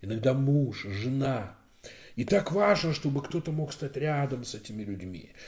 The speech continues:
И еще раз вам скажу, если в церкви, по крайней мере, сто людей, у пастора уже не дотягиваются руки до всех. Правда такая, что пастор, ну, с его загруженностью может лично послужить ограниченному количеству людей.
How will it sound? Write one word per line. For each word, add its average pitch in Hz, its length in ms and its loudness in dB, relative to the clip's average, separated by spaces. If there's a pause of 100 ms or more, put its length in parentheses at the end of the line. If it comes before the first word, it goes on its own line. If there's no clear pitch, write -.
(280)
И 127 80 4
еще 160 300 8
раз 190 180 6
вам 123 100 -2
скажу, 101 300 -6
если 156 260 2
в 151 40 -4
церкви, 202 320 4
по 165 140 0
крайней 180 280 2
мере, 160 200 4
сто 151 220 0
людей, 151 520 2 (260)
у 139 100 4
пастора 202 520 4
уже 160 340 4
не 180 100 0
дотягиваются 151 920 4
руки 135 280 2
до 131 160 -4
всех. - 600 -4 (760)
Правда 190 340 6
такая, 190 440 2
что 147 200 0
пастор, 180 540 2 (280)
ну, 143 440 4
с - 140 2
его 147 180 4
загруженностью 147 840 2 (220)
может 160 420 6
лично 175 480 6
послужить 147 840 0 (180)
ограниченному 156 720 2
количеству 156 500 -2
людей. 139 580 0